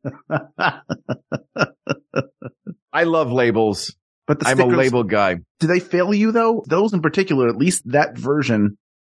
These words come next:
Speaker 1: That
Speaker 2: You have the heat
Speaker 1: machine.
Speaker 2: one, that was a heat-based one, right? You would type it in on the little, like, calculator
Speaker 1: And then it
Speaker 2: thing.
Speaker 1: prints out. It goes.
Speaker 2: Prints out, yeah.
Speaker 1: Yeah.
Speaker 2: I
Speaker 1: But
Speaker 2: find
Speaker 1: they,
Speaker 2: myself,
Speaker 1: it doesn't stick.
Speaker 2: I guess I don't expect the stickers to be permanent.
Speaker 1: Good.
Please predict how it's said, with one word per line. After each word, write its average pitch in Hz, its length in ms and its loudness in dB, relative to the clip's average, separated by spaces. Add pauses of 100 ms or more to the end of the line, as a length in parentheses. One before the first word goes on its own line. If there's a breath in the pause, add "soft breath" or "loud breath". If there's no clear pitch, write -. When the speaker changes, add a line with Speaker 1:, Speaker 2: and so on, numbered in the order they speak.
(180)
Speaker 1:
That 139 120 0
Speaker 2:
You 202 60 0
have 185 80 -4
the 165 60 2
heat 160 140 0
Speaker 1:
machine. 196 180 2
Speaker 2:
one, 208 200 0
that 180 100 2
was 151 100 0
a 139 120 0
heat-based 123 640 -2
one, 92 120 0
right? 113 200 0
You 123 120 0
would 101 180 -2
type 131 320 -2
it 135 120 0
in 110 500 2
on 104 160 0
the 101 60 0
little, 104 180 2
like, 95 180 0
calculator 101 420 -2
Speaker 1:
And 95 80 2
then - 80 2
it - 80 -2
Speaker 2:
thing. 92 100 -2
Speaker 1:
prints 156 220 -2
out. 120 180 0
It 107 60 -8
goes. 107 220 -2
Speaker 2:
Prints - 460 -4
out, - 100 -4
yeah. 85 160 -2 (560)
Speaker 1:
Yeah. 101 240 0 (380)
Speaker 2:
I 156 100 2
Speaker 1:
But 127 100 0
Speaker 2:
find 240 160 0
Speaker 1:
they, 247 40 4
Speaker 2:
myself, 196 380 0
Speaker 1:
it 160 40 -2
doesn't 180 160 0
stick. - 400 -4 (240)
Speaker 2:
I 156 60 -2
guess 208 380 -2
I 165 220 0 (140)
don't 151 260 0
expect - 460 -4
the 131 60 2
stickers 120 500 -2
to 113 120 0
be 98 600 2 (560)
permanent. 98 460 0
Speaker 1:
Good. - 100 -20